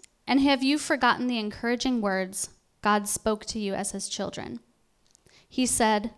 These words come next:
'My child, don't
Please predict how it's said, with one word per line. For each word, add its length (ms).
'My 220
child, 600
don't 480